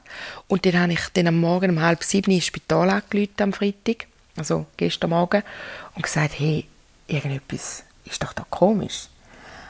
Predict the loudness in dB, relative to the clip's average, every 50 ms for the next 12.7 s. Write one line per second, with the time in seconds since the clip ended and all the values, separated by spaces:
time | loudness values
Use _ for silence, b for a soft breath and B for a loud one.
0 | B B -10 -10 -6 -2 0 0 2 2 0 0 0 -2 -2 -6 -8 -16 _ _
1 | -6 -6 -4 -4 -4 -2 0 0 0 0 0 -2 -6 -8 -8 -8 -6 -2 0 4
2 | 6 6 6 6 6 4 2 0 -6 -10 -10 -6 -2 -2 0 0 0 0 0 0
3 | 0 0 0 -2 -4 -2 -2 -2 -2 -2 -4 -4 0 0 2 4 6 6 6 6
4 | 6 4 2 2 2 4 4 4 4 2 0 -6 -8 -2 2 4 4 4 4 0
5 | -2 -6 -4 2 2 2 2 0 -2 -2 0 2 2 4 4 2 2 0 0 0
6 | 2 2 2 2 2 2 2 2 2 0 0 -2 -2 -4 -4 -2 -2 -2 -2 -2
7 | -4 -4 -2 -2 -4 -6 -2 -2 -2 -2 -2 -4 B B B B B B B B
8 | B B B B B B B B B B B B B B B B _ _ _ 4
9 | 6 6 6 6 6 4 4 2 0 0 0 0 2 2 2 2 2 0 0 0
10 | 0 0 -2 -2 -2 -2 0 2 2 2 2 0 -4 -6 -6 -4 -2 -2 0 0
11 | 0 0 2 2 2 2 2 0 0 4 6 6 6 6 6 4 2 -2 -2 -2
12 | -4 -4 -4 -4 -6 -8 -6 -6 -6 -6 -6 -6 -8 -10